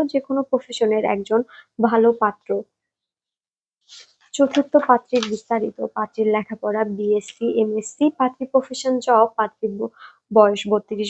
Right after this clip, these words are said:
বছর, পাত্রীর উচ্চতা পাঁচ ফুট তিন ইঞ্চি, পাত্রীর গায়ের রং ফর্সা, পাত্রীর বৈবাহিক অবস্থা অবিবাহিত, পাত্রীর বাবা জব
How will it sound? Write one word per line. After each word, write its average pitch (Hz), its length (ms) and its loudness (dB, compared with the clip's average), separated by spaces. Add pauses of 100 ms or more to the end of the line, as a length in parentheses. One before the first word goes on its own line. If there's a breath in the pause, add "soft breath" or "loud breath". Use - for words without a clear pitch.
বছর, 220 340 -2
পাত্রীর 262 420 -6
উচ্চতা 262 420 -4
পাঁচ 254 280 -4
ফুট 262 280 -12
তিন 302 200 0
ইঞ্চি, 220 300 -2
পাত্রীর 214 420 -8
গায়ের 208 260 -4
রং 214 160 -2
ফর্সা, 254 460 -4
পাত্রীর 240 380 -6
বৈবাহিক 254 420 -2
অবস্থা 254 400 -4
অবিবাহিত, 240 540 -2 (420 loud breath)
পাত্রীর 214 380 0
বাবা 202 380 0
জব 202 280 -4